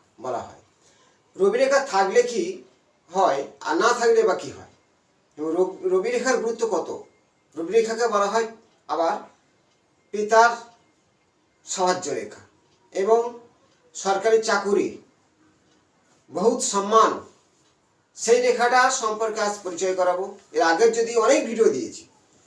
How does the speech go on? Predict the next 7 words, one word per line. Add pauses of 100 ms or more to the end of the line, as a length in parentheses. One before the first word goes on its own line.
এটা
নতুনভাবে, (1300)
পুরনো
কিছু
নয়, (1200)
আগে
দিয়েছিলাম